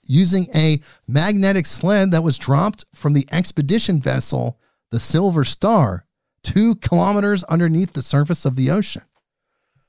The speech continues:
He believes the tiny objects, about half a millimeter in size, are most likely made from a steel titanium alloy that is much stronger than the iron found in regular meteors.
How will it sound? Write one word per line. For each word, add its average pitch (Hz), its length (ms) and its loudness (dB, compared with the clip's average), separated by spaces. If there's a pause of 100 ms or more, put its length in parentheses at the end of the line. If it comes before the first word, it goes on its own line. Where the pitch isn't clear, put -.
(160)
He - 100 -14
believes 196 460 0
the 175 100 2
tiny 175 420 2
objects, 170 800 -2
about 151 300 0
half 196 320 -2
a - 20 2
millimeter 175 480 2
in 127 140 -4
size, 196 420 0
are 160 220 2
most 180 340 2
likely 185 380 0
made 175 400 4 (320)
from 160 220 2
a 143 100 -2
steel 208 480 2
titanium 156 800 0 (140)
alloy 175 500 2 (420)
that 147 180 -2
is 151 220 2
much 160 300 2
stronger 160 480 0
than 151 160 4
the 135 100 0 (100)
iron 196 440 2
found 175 400 -2
in 156 260 0 (160)
regular 151 460 2
meteors. 175 640 2